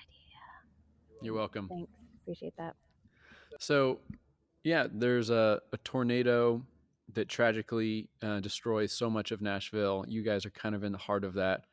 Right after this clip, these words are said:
Speaker 2: Um, but, you know, things slowly start to get cleaned up.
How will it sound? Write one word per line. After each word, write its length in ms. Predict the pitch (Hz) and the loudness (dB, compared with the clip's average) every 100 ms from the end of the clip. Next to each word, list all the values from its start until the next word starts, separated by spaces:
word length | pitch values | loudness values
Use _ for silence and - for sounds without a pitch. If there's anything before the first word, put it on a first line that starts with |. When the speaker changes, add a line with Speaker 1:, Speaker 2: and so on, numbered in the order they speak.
| _ _ _ _ _ - | _ _ _ _ _ -12
Speaker 2:
Um, 520 | 110 101 98 98 113 - _ 113 | -6 -4 -4 -6 -12 -20 _ -6
but, 280 | 123 123 - _ _ _ _ _ _ - | 2 2 0 _ _ _ _ _ _ -8
you 140 | 113 | -4
know, 380 | 110 110 107 101 _ _ _ _ _ _ _ _ _ _ | -2 -2 -4 -6 _ _ _ _ _ _ _ _ _ _
things 280 | 131 123 117 | -4 -4 -4
slowly 400 | - 135 131 127 | 0 2 2 0
start 300 | - 139 123 | 2 0 0
to 80 | 127 | 0
get 180 | 131 - | -2 -4
cleaned 320 | 135 123 123 | -4 0 2
up. 360 | 120 117 - | 4 2 -2